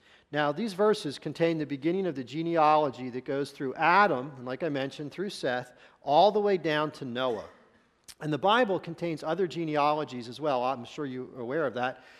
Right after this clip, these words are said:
But if we go in the Old Testament, what we'll see is after the flood, here we see pre-flood, we see from, you know, from Adam to Noah. We go through the flood, and we're gonna see now that after the flood, you'll see genealogies take us from Noah to Abraham,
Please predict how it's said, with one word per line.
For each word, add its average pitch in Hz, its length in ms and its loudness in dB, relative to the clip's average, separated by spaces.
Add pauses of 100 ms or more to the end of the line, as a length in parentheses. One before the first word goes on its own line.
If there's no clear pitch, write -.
(140)
But 160 80 -6
if - 80 -6
we 185 60 -4
go 254 140 4
in 233 60 2
the 180 60 2
Old 180 160 4
Testament, 156 400 -2
what 208 140 -2
we'll 175 80 -2
see 170 320 -2 (280)
is 143 200 -8
after 214 360 6
the 175 100 -2
flood, 147 400 4
here 170 200 0
we 202 100 -2
see 160 220 -6
pre-flood, 147 580 0
we 147 120 -6
see 156 260 -6
from, 139 320 -8
you 143 80 -6
know, 127 140 -4
from 131 180 -10
Adam 160 420 4 (200)
to 175 100 -6
Noah. 151 380 2 (340)
We 127 60 -12
go 147 160 0
through 160 180 -2
the 165 80 -2
flood, 170 400 4
and 156 80 -2
we're 143 60 -4
gonna 143 180 -4
see 147 240 -8
now 147 240 0
that 139 160 -4 (240)
after 156 300 0
the 135 80 -8
flood, 170 400 0
you'll 139 80 -4
see - 180 -10
genealogies 156 720 0
take 156 240 -4
us 151 100 -6
from 131 260 -6
Noah 151 420 6 (300)
to 165 240 -4
Abraham, 156 640 2